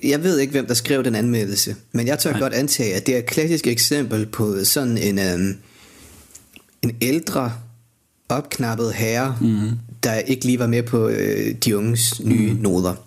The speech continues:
Speaker 2: Ja.
Speaker 1: Og så fordi, at det ikke var, øh, The Beatles eller Led Zeppelin, så var det noget værre juks.
Speaker 2: <laughs>
Speaker 1: Jeg antager, at det var et eksempel på det.
Speaker 2: Der, der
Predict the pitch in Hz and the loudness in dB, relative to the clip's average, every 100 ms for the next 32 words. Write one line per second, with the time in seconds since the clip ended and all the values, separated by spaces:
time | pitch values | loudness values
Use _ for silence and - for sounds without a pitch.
0 | - - - - - 101 123 113 110 139 | -18 -18 -20 -20 -4 -2 0 0 0 0
1 | 120 117 117 120 127 139 - - 110 104 | 0 2 0 2 0 0 -6 -4 -2 0
2 | 92 87 92 101 - _ _ _ _ - | 0 0 0 -2 -6 _ _ _ _ -20
3 | - 127 120 135 143 139 113 110 107 - | -4 0 2 2 2 0 0 0 0 -2
4 | 127 120 104 113 107 101 92 101 98 92 | 0 0 0 2 0 0 0 0 0 0
5 | - - 165 - - 135 139 123 120 113 | 0 0 -2 -4 -6 -4 -2 0 0 -2
6 | - 156 175 180 127 117 113 107 110 113 | -2 0 0 0 -2 -2 -2 -2 -2 -2
7 | 139 123 113 101 95 92 92 - 117 127 | -2 -2 -2 -2 -2 -2 -4 -4 -6 -6
8 | - 95 | -4 -2